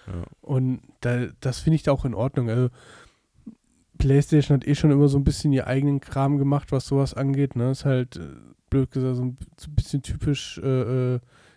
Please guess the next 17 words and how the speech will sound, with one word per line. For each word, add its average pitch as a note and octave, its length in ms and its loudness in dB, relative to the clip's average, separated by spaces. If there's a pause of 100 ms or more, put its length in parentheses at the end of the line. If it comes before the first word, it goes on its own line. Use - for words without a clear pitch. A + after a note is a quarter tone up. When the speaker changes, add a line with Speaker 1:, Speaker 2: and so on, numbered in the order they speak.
(120)
Speaker 2:
japanischer C3 540 -2
Hersteller, C3+ 580 -2
ne? C3 260 -2 (880)
So, B2 220 -2
wir B2+ 80 0
machen B2 280 -2
mal C3 100 2
unser C3+ 280 0
Ding. D3 300 2 (600)
Speaker 1:
Ja, E2 560 -4 (280)
ja, D#2+ 240 -8
das E2+ 180 -8
ist G#2 140 -8
halt F#2 180 2
Speaker 2:
Ja. - 20 -20
Speaker 1:
PlayStation, C2+ 600 -4
ne? F#2 220 -6